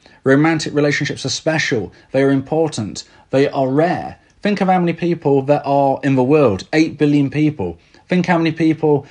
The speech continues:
your ex had relationships with, okay? Whether it's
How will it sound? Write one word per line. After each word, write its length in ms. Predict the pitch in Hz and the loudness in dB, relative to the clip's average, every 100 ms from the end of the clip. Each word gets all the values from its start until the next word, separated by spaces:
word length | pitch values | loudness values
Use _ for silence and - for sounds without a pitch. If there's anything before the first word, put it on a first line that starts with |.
| - | -6
your 160 | 147 151 | 0 2
ex 280 | 151 143 - | 2 -2 -2
had 160 | 143 123 | -4 0
relationships 580 | 139 147 151 139 123 113 | 0 0 -2 -4 -6 -6
with, 260 | 98 82 _ _ - | -6 -8 _ _ -8
okay? 440 | 120 147 143 135 - - | -4 -2 -2 -4 -10 -4
Whether 280 | 151 156 151 | 2 2 2
it's 160 | 147 | -2